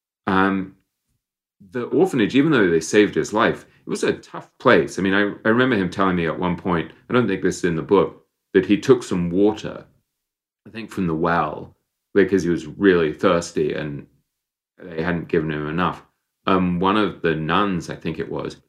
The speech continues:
hit him incredibly hard in the face. And, you know, he must have been five or six or something. And I think many years ago, uh, many years later, she came to visit the family in Los Angeles.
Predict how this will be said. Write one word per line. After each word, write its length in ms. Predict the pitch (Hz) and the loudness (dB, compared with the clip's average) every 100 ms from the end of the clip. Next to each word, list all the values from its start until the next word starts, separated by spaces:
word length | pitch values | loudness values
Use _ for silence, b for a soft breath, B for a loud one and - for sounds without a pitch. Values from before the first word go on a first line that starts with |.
| _ _ _ | _ _ _
hit 220 | 123 120 | 2 4
him 320 | 101 80 76 - | 2 -4 -6 -10
incredibly 880 | 101 - - - 139 127 95 85 80 | -10 -10 -20 -4 2 4 4 0 -4
hard 400 | 87 82 69 69 | -2 -2 -2 -6
in 120 | 73 | -8
the 60 | - | -6
face. 520 | - 87 - - - | 0 0 -2 -10 -8
And, 280 | 82 92 - | -8 -8 -8
you 140 | - 120 | -6 -4
know, 80 | |
he 100 | 78 | -4
must 180 | 80 82 | -8 -10
have 120 | - | -14
been 20 | - | -12
five 340 | - 80 78 | -6 -4 -4
or 100 | - | -8
six 360 | - 90 - 87 | -4 -2 -2 -8
or 60 | |
something. 420 | - - - - _ _ _ _ _ - | -12 -12 -12 -14 _ _ _ _ _ -14
And 300 | 101 92 90 _ _ - - - | -12 -12 -14 _ _ -20 -10 2
I 160 | 104 | 4
think 280 | 107 127 - | 4 2 2
many 220 | 107 110 | 4 4
years 380 | 98 92 92 87 | 6 4 4 2
ago, 440 | 87 82 73 - - - | -2 -4 -6 -6 -4 2
uh, 200 | 117 117 | 4 4
many 220 | 107 110 | 2 4
years 260 | 92 80 92 | 4 2 0
later, 380 | 85 82 78 | 0 0 -6
she 240 | - - 98 | -6 -4 -2
came 240 | 101 90 | 0 -2
to 100 | 80 | -2
visit 520 | 78 107 101 87 - - | 0 4 6 4 -2 -12
the 60 | |
family 500 | - 98 90 80 78 | -16 -14 -12 -10 -8
in 120 | 80 | -6
Los 220 | 80 78 92 | -6 -6 -2
Angeles. 720 | 90 85 80 - - - | 0 0 -4 -6 -10 -16